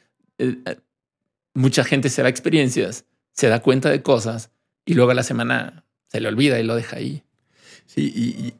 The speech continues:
Speaker 2: y, y pasa muchas cosas. Y lo que dices es, es, es, es súper importante, ¿no? Porque, porque es, o sea, ¿qué hago con esta experiencia? Y hay veces que la experiencia tampoco llega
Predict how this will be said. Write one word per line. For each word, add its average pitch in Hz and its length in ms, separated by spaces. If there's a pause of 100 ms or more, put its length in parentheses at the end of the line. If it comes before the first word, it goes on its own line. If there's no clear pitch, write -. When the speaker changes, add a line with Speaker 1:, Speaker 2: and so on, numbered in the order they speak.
(160)
Speaker 2:
y, 110 200
y 107 40
pasa 131 260
muchas 135 240
cosas. - 400
Y 87 220
lo 87 120
que 101 120
dices 104 360
es, - 280
es, 78 220
es, 85 240
es - 100
súper 95 220
importante, 78 560
¿no? 67 200
Porque, - 500 (840)
porque - 220
es, - 140
o 92 80
sea, 87 240
¿qué 110 100
hago 107 140
con 92 100
esta 85 140
experiencia? 73 480
Y 90 80
hay 113 80
veces 123 340
que - 140
la 78 80
experiencia - 420
tampoco 113 380
llega 73 520